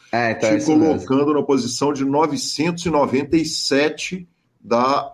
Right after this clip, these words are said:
Speaker 2: all-time money list brasileira, por isso a brincadeira.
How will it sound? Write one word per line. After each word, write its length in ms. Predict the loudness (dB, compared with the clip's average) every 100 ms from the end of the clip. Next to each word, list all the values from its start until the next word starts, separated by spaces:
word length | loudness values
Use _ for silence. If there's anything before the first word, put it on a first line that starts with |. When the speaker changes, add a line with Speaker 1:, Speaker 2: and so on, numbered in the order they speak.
| _ 2
Speaker 2:
all-time 540 | 2 2 0 2 2
money 280 | 2 2 2
list 480 | 4 2 0 -4 -4
brasileira, 680 | 0 0 2 4 4 2 -2
por 220 | -4 -2
isso 180 | 0 0
a 40 |
brincadeira. 640 | 0 0 0 2 2 0